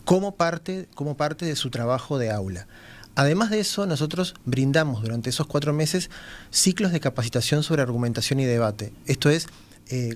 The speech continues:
conferencias y charlas de expositores nacionales e internacionales que le dan herramientas a los docentes y a los estudiantes sobre estos temas. Este año tuvimos, contamos con expositores de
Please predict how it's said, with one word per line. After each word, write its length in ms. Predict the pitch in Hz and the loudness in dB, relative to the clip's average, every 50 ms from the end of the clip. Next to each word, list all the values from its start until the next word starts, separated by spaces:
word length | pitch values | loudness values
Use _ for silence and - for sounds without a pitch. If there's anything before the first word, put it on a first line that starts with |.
| - - | -6 -4
conferencias 760 | - 131 127 120 135 135 151 170 180 175 - - 190 175 - | -2 -2 0 2 2 2 2 2 2 0 -2 -2 -4 -2 -4
y 60 | 131 | -4
charlas 480 | 117 - 156 151 156 170 185 190 190 - - | -2 0 2 2 2 0 -2 -2 -4 -4 -4
de 100 | 135 127 | -6 -6
expositores 640 | - - - 113 - 113 - - 139 131 117 - - | -6 -6 -6 -6 -4 -2 0 0 0 0 0 -2 -2
nacionales 640 | 120 123 123 - - 127 131 143 156 180 190 - - | 0 0 2 2 2 4 4 4 2 2 2 0 0
e 40 | 127 | 0
internacionales 680 | 120 127 117 120 120 110 - 135 147 165 185 220 214 - - - - - - - - | 0 0 0 -2 -2 0 0 0 2 2 0 -2 -4 -6 -12 -18 -20 -20 -18 -4 0
que 120 | - 143 | 2 4
le 60 | 139 | 4
dan 160 | 147 165 185 202 | 4 4 4 2
herramientas 640 | 196 180 170 156 151 143 127 120 113 110 107 - - - | 2 2 0 0 0 -2 -2 -4 -6 -8 -10 -8 -6 -4
a 80 | 135 | -2
los 100 | 135 131 | 0 0
docentes 600 | 131 135 131 - - 185 160 143 117 110 104 - | 0 0 2 4 4 4 4 2 -2 -6 -6 -6
y 40 | 120 | -6
a 20 | |
los 120 | 120 120 123 | -4 -4 -4
estudiantes 720 | 135 127 - 175 180 190 190 196 196 196 190 220 220 - - - - - - - - - | -4 -2 -2 0 2 4 4 2 2 0 -2 -4 -6 -6 -8 -14 -18 -20 -20 -20 -10 -6
sobre 480 | - - 175 175 175 185 202 220 220 - - - | 0 2 2 2 2 0 -4 -6 -8 -12 -8 -6
estos 300 | 143 120 - 135 120 - | -6 -4 -4 -4 -6 -4
temas. 340 | - 110 107 104 110 - - - - - | -4 -6 -6 -6 -8 -10 -12 -12 -6 -4
Este 240 | 147 147 - 170 170 | -2 2 2 4 4
año 340 | 180 180 185 196 208 233 - - - - - - - - - - | 2 2 0 -2 -2 -4 -8 -12 -20 -20 -20 -20 -20 -20 -8 -2
tuvimos, 400 | 139 135 139 143 151 147 139 - | -2 0 0 0 0 -2 -4 -4
contamos 440 | - 143 135 131 139 143 151 139 | -2 -2 0 2 2 2 0 0
con 240 | - - 127 127 123 | 0 0 0 0 -2
expositores 800 | 113 120 - - - 113 - 120 117 - 139 131 127 110 110 110 | -2 -6 -6 -6 -4 -2 -2 0 2 2 2 2 2 0 0 0
de 260 | 120 120 117 104 | 0 0 0 -2